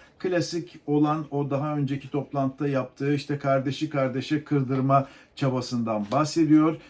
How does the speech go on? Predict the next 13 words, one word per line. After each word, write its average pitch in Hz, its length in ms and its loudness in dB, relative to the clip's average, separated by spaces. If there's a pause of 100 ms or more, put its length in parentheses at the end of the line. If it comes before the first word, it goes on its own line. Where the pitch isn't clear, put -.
(220)
Ee, 131 180 -2
"Sakin 156 460 0
kalacağız, 143 580 -2
provokasyonlara, 135 1300 0
e, 113 180 -6
girmeyeceğiz, 156 1000 2
e, 113 320 -6 (100)
provokasyonlara 131 880 -2
karşı 127 380 -4
da 120 100 -4
sakin 113 440 -4
kalacağız." 110 560 -4
diyor. 156 300 4